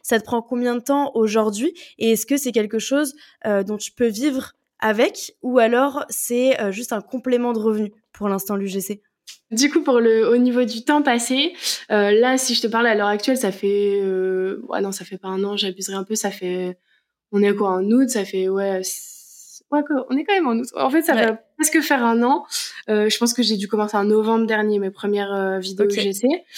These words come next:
Speaker 2: Euh, mais là, à l'heure actuelle, euh, tu vois, tu m'envoies un script pour une vidéo de, euh, quarante-cinq secondes, euh, je la tourne en quinze minutes et je la monte en max quarante-cinq s'il y a des sous-titres, euh,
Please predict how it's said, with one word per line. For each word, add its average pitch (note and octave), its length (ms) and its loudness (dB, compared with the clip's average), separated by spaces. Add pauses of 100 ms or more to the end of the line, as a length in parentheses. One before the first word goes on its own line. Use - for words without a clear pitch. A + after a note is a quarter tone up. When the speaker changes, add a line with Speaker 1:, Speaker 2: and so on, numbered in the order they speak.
(360)
Speaker 2:
Euh, G#3 180 4
mais G#3+ 140 6
là, A#3+ 160 4
à B3+ 80 4
l'heure G#3+ 160 2
actuelle, C4 480 0
euh, G3 260 0
tu G#3 140 -6
vois, A3+ 80 -2
tu A3+ 160 -10
m'envoies F#3+ 260 -2
un G3 80 -2
script A#3 320 -2
pour G#3+ 100 0
une G3 140 0
vidéo G#3 340 2
de, G3+ 140 0
euh, F3 540 2
quarante-cinq G3 380 -4
secondes, G#3+ 440 2
euh, F#3 160 2
je F#3 120 -2
la F3+ 120 2
tourne G#3 240 -2
en F#3 220 -4
quinze G3+ 280 -6
minutes G#3+ 480 2 (320)
et G#3+ 80 4
je G3+ 80 2
la F#3+ 120 4
monte A3+ 340 2
en G3 220 2
max G#3 280 0
quarante-cinq G#3 540 0
s'il - 180 -4
y F#3+ 40 0
a F#3 40 -4
des F#3+ 120 -4
sous-titres, A#3 580 -2
euh, F#3+ 340 2